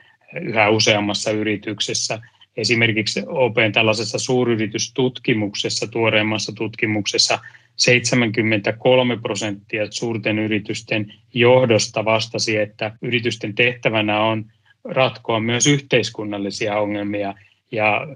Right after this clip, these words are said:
ilmastonmuutos, jos joku, on yhteiskunnallinen, kaikkia koskittava ilmiö. Ja, ja siinä mielessä tämä tilanne on tältä osin lupaava. Mutta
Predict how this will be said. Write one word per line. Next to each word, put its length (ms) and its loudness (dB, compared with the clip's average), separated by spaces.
ilmastonmuutos, 920 -2
jos 220 0
joku, 460 2
on 420 -2
yhteiskunnallinen, 1300 0
kaikkia 680 2
koskittava 800 -4
ilmiö. 600 4
Ja, 300 2
ja 140 0
siinä 260 2
mielessä 540 0
tämä 240 2
tilanne 380 2
on 100 -2
tältä 280 0
osin 380 -2
lupaava. 560 -2
Mutta 320 -4